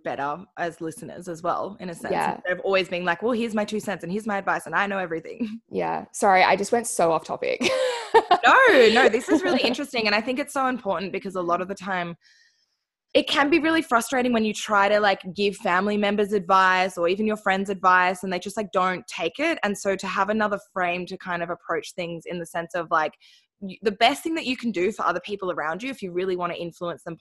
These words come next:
Speaker 1: positively, is by leading by example and just doing
Speaker 2: Mm.
Speaker 1: your own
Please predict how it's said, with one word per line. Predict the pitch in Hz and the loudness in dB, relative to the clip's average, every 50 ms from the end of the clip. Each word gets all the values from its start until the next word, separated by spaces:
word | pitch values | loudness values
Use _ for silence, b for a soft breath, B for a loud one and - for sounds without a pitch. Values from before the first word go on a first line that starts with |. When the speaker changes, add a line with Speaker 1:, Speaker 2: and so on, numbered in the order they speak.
| - | -12
Speaker 1:
positively, | 151 147 170 170 202 208 - 233 254 294 311 285 B B B B B B | -12 -12 -8 -8 -10 -8 -8 -8 -6 -6 -8 -8 B B B B B B
is | - 233 214 | 0 0 2
by | - 240 233 | 4 2 2
leading | 226 214 202 208 226 240 240 233 233 | 2 2 2 0 0 0 -2 -2 0
by | 214 208 220 | 0 2 0
example | 208 190 170 180 170 175 180 175 160 127 101 | 0 0 -2 -2 -2 -2 -2 -4 -6 -6 -4
and | 131 175 180 | -6 -6 -8
just | 196 226 226 | -6 -2 0
doing | 220 208 208 | 2 2 2
Speaker 2:
Mm. | 202 | 0
Speaker 1:
your | |
own | 190 | -2